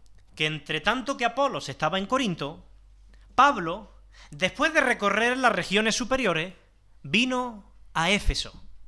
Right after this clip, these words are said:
Y hallando a ciertos discípulos", y quiero que paremos aquí otra vez, vamos a hacer el mismo ejercicio que antes. Me vaya a decir si estos discípulos de aquí, que se mencionan, son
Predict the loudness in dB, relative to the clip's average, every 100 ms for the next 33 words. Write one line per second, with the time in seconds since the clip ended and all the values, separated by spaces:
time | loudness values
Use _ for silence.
0 | -20 -20 -20 -20 -20 -20 -18 -2 2 2
1 | 2 0 4 4 4 2 4 4 6 6
2 | 6 6 0 4 4 4 2 4 6 4
3 | 2 -2 -4 -2 -2 0 0 2 0 -2
4 | -2 -2 0 -2 -4 -4 -6 -4 -6 -2
5 | -2 -2 -4 0 0 0 -10 -20 -20 -18
6 | -18 -8 0 2 4 4 2 -4 -6 -2
7 | -2 -2 -2 -2 0 0 0 -2 -2 -2
8 | -4 -6 -8 -12 -8 -6 -6 -6 -6 -8
9 | -10 0 4 4 2